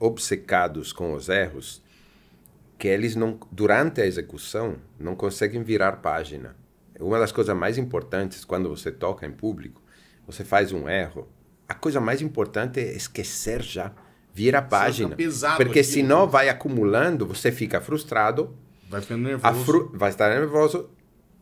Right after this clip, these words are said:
Speaker 1: isso leva a outro erro,
Speaker 2: Sim.
Speaker 1: que vai gerar mais
Speaker 2: Mais.
Speaker 1: frustração, mais
Speaker 2: Vai
Speaker 1: nervosismo,
Speaker 2: aumentando.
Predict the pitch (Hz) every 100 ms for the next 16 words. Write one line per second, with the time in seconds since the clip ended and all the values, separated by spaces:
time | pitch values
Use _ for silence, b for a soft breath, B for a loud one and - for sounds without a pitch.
0 | - 127 - 147 127 117 104 - 92 117
1 | 147 175 110 85 104 120 - - - -
2 | - 113 110 104 107 98 98 95 98 117
3 | 156 123 135 190 165 - 120 131 - -
4 | 95 110 135 143 147 139 135 135 113 117
5 | 139 160 147 120 104